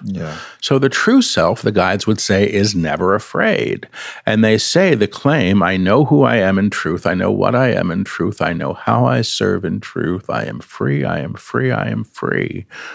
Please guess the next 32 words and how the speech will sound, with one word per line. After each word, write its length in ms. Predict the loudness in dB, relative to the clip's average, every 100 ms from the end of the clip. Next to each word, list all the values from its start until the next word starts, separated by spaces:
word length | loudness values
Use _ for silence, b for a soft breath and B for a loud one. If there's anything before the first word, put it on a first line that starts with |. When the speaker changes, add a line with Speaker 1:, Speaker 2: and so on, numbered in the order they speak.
| B -2
Speaker 2:
will 100 | -2
call 300 | 0 2 2
you 160 | 2
back 400 | 2 0 0 -2
into 220 | -4 -4
present 640 | -6 -2 -2 -2 -4 -6 -2
time, 540 | 0 2 0 -6 -12 -16 B B B
which 180 | 0
is 160 | 2 2
the 160 | 4 4
only 340 | 4 4 2
time 380 | 0 -2 0 0
you 100 | -4
can 300 | -2 2 4
know 220 | 6 4
anything. 640 | 2 -2 -2 -4 -4 -8 _ _ B B B B B
And 140 | 2
the 40 | 2
guides 380 | 2 2 2 0
have 140 | -2
said 280 | 0 0 0
often, 420 | 0 0 0 2 2
you 120 | 4
know, 140 | 4
when 180 | 4 4
you 120 | 2
truly 440 | 0 -2 2 4 4
know 260 | 4 4
something, 500 | 2 0 0 0 -2
you're 160 | 0 0
never 440 | 0 0 0 -2
afraid. 720 | -2 -2 -2 0 -2 -6 -12